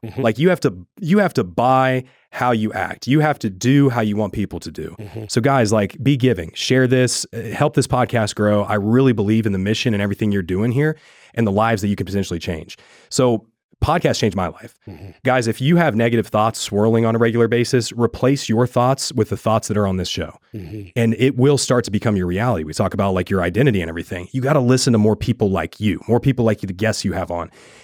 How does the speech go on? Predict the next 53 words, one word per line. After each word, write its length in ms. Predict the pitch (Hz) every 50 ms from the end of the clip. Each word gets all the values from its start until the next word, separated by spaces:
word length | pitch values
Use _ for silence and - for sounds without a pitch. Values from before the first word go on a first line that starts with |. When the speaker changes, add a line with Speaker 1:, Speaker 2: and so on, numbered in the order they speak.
| _ _ _ _ 113 - -
Speaker 2:
to 140 | - - 123
really 300 | 104 113 131 139 135 123
start 200 | - - 117 -
to 40 | -
shift 240 | 101 - 120 104 -
who 80 | -
you 140 | 98 92 92
are. 120 | 87 80 80
So 140 | - -
I 20 | 110
say 260 | - - - 175 185
all 120 | 143 110
that 160 | 101 101 98 -
to 60 | 104
say, 320 | - - 107 101 95 90 - _ _ _ _
share 260 | - - - 165 170 165
this 140 | 131 113
shit, 160 | - - 117 104
motherfucker. 460 | 107 104 95 - 110 110 - 123 120 147 135 - 233 220 - 220 214 202 - - - - - -
Speaker 1:
<laughs> 40 | 190
Speaker 2:
Promote 360 | 165 147 143 143 156 151 139
it. 220 | 127 101 87 -
Help 240 | - - 135 135 143
Justin 320 | 120 120 143 139 - 147 131
spread 240 | - - 135 131
the 80 | 123 127
word. 340 | 117 117 127 127 113 104 98
And 100 | - 117
I 60 | 117
can 120 | 110 - 117
guarantee 480 | 107 120 131 135 131 123 - 135 131
when 140 | 127 110 104
you're 160 | 104 113 120
on 100 | 110 98
your 140 | 98 107 131
path 320 | 139 143 139 143 143 139 -
and 100 | 101 104
you're 140 | 117 135
helping 260 | 117 127 123 113 120 107
people 300 | - 117 117 - 123 104
through 180 | - 120 117
the 80 | 101 98
way 220 | 95 104 113 120
that 120 | 110 104 90
you, 380 | 90 98 110 127 131 131 147 _
you 240 | 110 104 107 131 139
had 200 | 123 139 143 -
success, 480 | - 147 - - 151 147 151 143 - - _ _ _ _ _
people 240 | - 127 113 120 107
will 60 | 101 95
do 100 | 98 101
the 80 | 82
same. 260 | - - 85 - 107